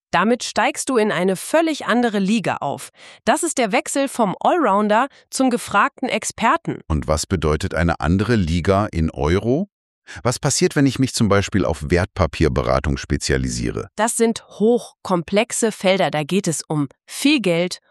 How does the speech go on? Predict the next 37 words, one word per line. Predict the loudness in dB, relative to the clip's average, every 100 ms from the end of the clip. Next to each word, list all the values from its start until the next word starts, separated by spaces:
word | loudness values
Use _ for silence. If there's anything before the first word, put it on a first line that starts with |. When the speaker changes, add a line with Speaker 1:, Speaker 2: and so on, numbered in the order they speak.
| _ -2
Speaker 1:
um | -2
viel | 0 2 2
Verantwortung | 2 2 2 0 0 -2 0 -2 -4 -12 -20 -20 -2
und | 0 2 2
dementsprechend | 2 4 0 -4 -6 -6 -4 -8 -10
hoch | -6 0 0 0 -10
ist | -10 -10
die | -10
Vergütung. | -8 -6 -6 -8 -14 -16 -18 -8 0
Du |
landest | 2 4 2 0
da | 0
schnell | 2 2
in | 4
den | 2
obersten | 2 2 2 0 -4 -2
Tarifgruppen. | -2 0 0 -4 -6 -6 -8 _ -20 -18 -8 2
Nehmen | 4
wir | 4
die | 2
Tarifgruppe | 0 -2 -2 -2 -4 0
neun | 2 4 4 4 2
bei | 2
den | 2 0
Privatbanken. | 0 -2 0 -2 -4 -4 -4 -10 -12 -20 -12 -4
Da | -4
kannst | 0 2 2 -2
du | -2
in | 2 2
der | 2 0
Endstufe | 2 2 0 -4 -2 -2
bis | 0 -2 -2 -4
zu | -4
fünftausendneunhundertacht | 0 -2 -2 -2 0 0 0 2 4 4 2 0 -2 -4 -6 -4
Euro | 0 2 2
brutto | 2 2 2 2
verdienen. | 0 -2 -2 -4